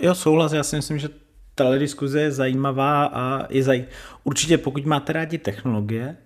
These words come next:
je zajímavý tady ten obor sledovat, eh, koukat se, co umožňuje, protože, jak říkal Marek, tak se tam dějou obrovský inovace, dějou se tam zajímavé věci.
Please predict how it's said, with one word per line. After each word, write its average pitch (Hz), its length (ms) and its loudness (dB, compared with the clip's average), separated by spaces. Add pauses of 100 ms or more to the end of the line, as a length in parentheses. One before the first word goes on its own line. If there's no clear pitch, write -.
(320)
je 120 180 2
zajímavý 131 500 2
tady 131 160 0
ten 131 180 -4
obor 123 220 -2
sledovat, 117 720 -2
eh, 110 200 -4
koukat 120 320 -6
se, 123 80 -8
co - 160 -14
umožňuje, 120 580 -2
protože, 117 360 -8
jak 117 100 -6
říkal 117 240 -4
Marek, 117 260 0
tak 120 160 -10
se - 120 -14
tam 123 160 -4
dějou 120 340 -2 (440)
obrovský 127 520 2
inovace, 123 480 0
dějou 120 200 -4
se 120 140 -12
tam 123 460 -4
zajímavé 117 520 0
věci. 123 440 -2